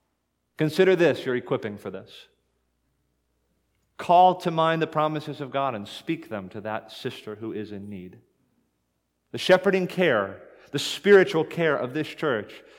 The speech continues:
is so often taken on by the members. First Thessalonians five fourteen, "And we urge you, brothers, admonish the idle,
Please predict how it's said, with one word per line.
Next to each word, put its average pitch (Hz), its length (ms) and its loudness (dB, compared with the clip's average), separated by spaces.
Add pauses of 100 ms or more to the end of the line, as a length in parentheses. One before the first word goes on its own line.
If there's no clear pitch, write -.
is 147 180 -4
so 160 280 2
often 143 480 0
taken 131 320 -6
on 92 380 -6 (640)
by 110 360 -6 (420)
the 120 100 -10
members. 113 460 -6 (320)
First 156 220 0
Thessalonians 165 580 0
five 151 320 0
fourteen, 117 640 -10 (800)
"And 120 120 -8
we 147 160 2
urge 180 360 8
you, 175 100 0
brothers, 165 420 4
admonish 170 680 4
the 190 160 -2
idle, 175 520 0